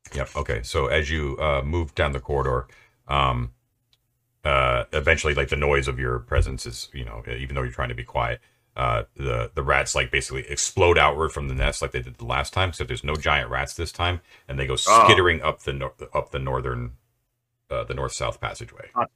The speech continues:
Speaker 2: damn. All right,
Speaker 1: Oh.
Speaker 2: let's investigate this spot.
Speaker 1: Okay.
Speaker 2: So there's how many niches in a, in a given ten-foot section?
Speaker 1: Uh, let me check. I was just looking at that.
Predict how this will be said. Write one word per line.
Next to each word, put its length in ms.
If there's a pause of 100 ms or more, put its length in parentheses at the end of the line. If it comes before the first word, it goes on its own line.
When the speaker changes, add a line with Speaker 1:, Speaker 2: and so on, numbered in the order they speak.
Speaker 2:
damn. 380 (1900)
All 80
right, 320 (180)
Speaker 1:
Oh. 60
Speaker 2:
let's 140
investigate 640
this 140
spot. 480 (1900)
Speaker 1:
Okay. 320 (560)
Speaker 2:
So 80
there's 160
how 140
many 180
niches 420
in 100
a, 100
in 180
a 60
given 300
ten-foot 380
section? 440 (200)
Speaker 1:
Uh, 220
let 100
me 60
check. 240
I 60
was 80
just 260
looking 320
at 140
that. 560